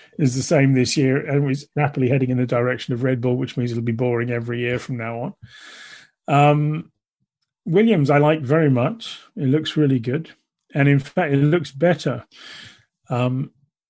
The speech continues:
the more you, the more you blow it up and look at it closely, it really is very clever and very good, um, livery.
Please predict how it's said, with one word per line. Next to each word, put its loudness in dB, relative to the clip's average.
the -2
more 4
you, 2
the 0
more 2
you 2
blow 2
it 2
up -2
and 0
look -2
at 0
it -6
closely, -2
it -8
really 2
is -2
very 2
clever -2
and -2
very 2
good, -2
um, -4
livery. -4